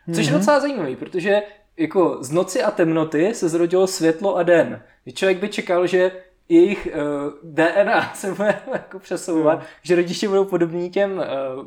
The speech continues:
Speaker 1: potom, potomci budou podobní těm rodičům, ale tady vlastně ti potomci jsou úplně op-, mají opačné, eh, vlastnosti. K tomu mě třeba napadá, že jako se střídá den s nocí,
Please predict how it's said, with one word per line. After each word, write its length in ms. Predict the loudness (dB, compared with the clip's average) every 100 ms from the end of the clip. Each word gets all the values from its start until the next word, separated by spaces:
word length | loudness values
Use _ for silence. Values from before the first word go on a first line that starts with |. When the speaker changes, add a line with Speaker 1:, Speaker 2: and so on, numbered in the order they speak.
| -16 -16 -16 -6
Speaker 1:
potom, 380 | -4 -2 -4 -4
potomci 340 | -2 -2 -2
budou 140 | -6 -4
podobní 240 | -4 -6
těm 120 | -8
rodičům, 400 | -8 -10 -12 -14 -16 -20 -8
ale 160 | -2 0
tady 180 | 0 -2
vlastně 280 | -2 -4 -8
ti 80 |
potomci 340 | -8 -6 -6 -2
jsou 120 | -2
úplně 260 | -2 -4 -8
op-, 100 | -8
mají 180 | -6 -6
opačné, 760 | -6 -8 -8 -10 -8 -8 -10 -14 _ -8
eh, 240 | -4 -2
vlastnosti. 420 | -2 -4 -6 -10 -16 _ _
K 60 | -2
tomu 140 | 0
mě 100 | 0
třeba 200 | -2 0
napadá, 440 | 0 0 2 2 2
že 100 | -2
jako 280 | -2 -4
se 140 | -8 -10
střídá 540 | -10 -8 -4 -2 -2 -2
den 200 | -2 -2
s 80 | -4
nocí, 400 | -8 -10 -12